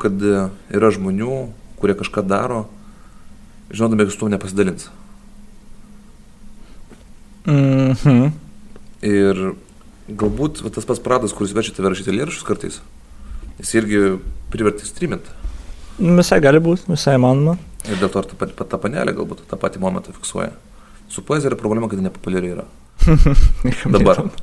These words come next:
Speaker 1: Pavyzdžiui, ten per penkiasdešimt metų tu būtum labai iš-, lengvai išleidęs poezijos knygelę, bet aš galvoju, kad jeigu dabar parašai super gerą knygą, nu, romaną, novelę, proz-, prozinį kūrinį, ir tikrai kabina,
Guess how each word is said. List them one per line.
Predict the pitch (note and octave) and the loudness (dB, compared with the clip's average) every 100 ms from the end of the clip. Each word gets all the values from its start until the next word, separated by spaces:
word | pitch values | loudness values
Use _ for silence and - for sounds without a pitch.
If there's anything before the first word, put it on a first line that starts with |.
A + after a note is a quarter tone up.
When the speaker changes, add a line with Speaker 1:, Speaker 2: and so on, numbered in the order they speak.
| - - | -12 -14
Speaker 1:
Pavyzdžiui, | - G2 F#2 F2+ | -8 -4 -4 -6
ten | F#2+ | -8
per | F#2 A2 | -6 -2
penkiasdešimt | G#2 G2 A2 | -2 0 0
metų | G#2+ F#2+ | 0 0
tu | G2 | -6
būtum | - G#2+ | -2 0
labai | A#2+ A2+ | 4 4
iš-, | F#2 - - - | 2 -8 -14 -8
lengvai | B2 B2 A#2 A2 | -6 -2 0 0
išleidęs | A2+ A2+ G2+ | 2 0 0
poezijos | A#2 G#2 G2 | -2 -2 -2
knygelę, | G2+ G2+ G#2 F#2+ F#2 - - | -2 0 2 0 -4 -12 -6
bet | F#2+ G2 - - | -2 -2 -4 -8
aš | A#2 | -6
galvoju, | D#3 D3+ | -6 -6
kad | C#3 | -4
jeigu | C3 | -2
dabar | A#2+ A#2+ | -2 -2
parašai | G#2+ G#2 G#2+ F#2+ | -4 -2 -4 -4
super | - - F2+ | -6 -4 -4
gerą | F2+ F2+ - | -2 -4 -4
knygą, | - F#3+ - | -8 -10 -8
nu, | B2+ | -2
romaną, | G#2+ F#2+ F#2+ G2 - - | 0 0 -2 -8 -14 -10
novelę, | F#2+ F#2+ F2 - - - | -6 -4 -6 -10 -18 -6
proz-, | G2+ F#2+ - - | -4 -4 -6 -12
prozinį | - A2 F#2 F2+ | 0 0 0 -6
kūrinį, | F#2 F2+ - - - - - - - - - - - - - F#2+ | -4 -6 -6 -16 -20 -20 -20 -20 -20 -20 -20 -20 -20 -20 -8 -8
ir | |
tikrai | - G2+ A#2 | -4 0 2
kabina, | G#2+ F#2 A#2+ F3 | 2 -2 -4 -6